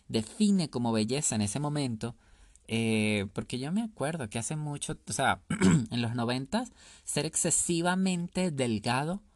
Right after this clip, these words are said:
era lo más bello que había. Luego, ya yéndonos más hacia los dos mil quince, ponele, eh, ya ser mucho más voluptuoso en ciertas partes del cuerpo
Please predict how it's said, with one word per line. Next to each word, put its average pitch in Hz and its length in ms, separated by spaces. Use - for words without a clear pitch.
era 127 580
lo 127 260
más 120 180
bello 107 340
que - 100
había. 95 360
Luego, 143 580
ya 123 580
yéndonos 131 500
más 120 320
hacia 147 240
los 113 200
dos 110 180
mil 110 540
quince, 170 500
ponele, 147 500
eh, 123 720
ya 135 320
ser 160 360
mucho 175 480
más 170 160
voluptuoso 151 840
en 123 140
ciertas - 420
partes 143 380
del 127 160
cuerpo 117 440